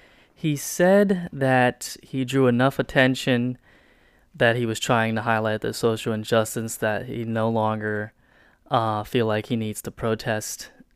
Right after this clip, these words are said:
it anymore. And, um, and he did, you know, that, that was his goal, to bring it to the limelight, brought all this commotion. So now that he did, I guess he feels like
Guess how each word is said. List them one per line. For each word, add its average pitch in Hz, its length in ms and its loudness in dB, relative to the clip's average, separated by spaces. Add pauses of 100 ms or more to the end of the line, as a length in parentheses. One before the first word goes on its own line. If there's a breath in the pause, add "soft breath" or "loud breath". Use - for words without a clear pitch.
(160)
it 117 160 -2
anymore. 113 720 -6 (500)
And, 104 500 -8
um, 101 640 -8 (440)
and 120 180 -4
he 131 80 4
did, 127 320 6
you 107 80 -2
know, 101 280 -4
that, 120 120 2
that 113 140 2
was 117 160 4
his 113 160 -4
goal, 110 280 4
to 104 60 -4
bring 107 220 -2
it 104 100 -4
to - 60 -6
the 104 80 -2
limelight, 107 600 -4 (480 soft breath)
brought 110 140 0
all 104 140 -2
this 104 120 -8
commotion. 104 640 -2
So 104 240 -2
now 104 200 -4
that 107 100 -4
he 107 80 -4
did, 104 500 -2
I 117 140 -10
guess 104 200 -10
he 104 60 -10
feels 107 320 -8
like 101 240 -6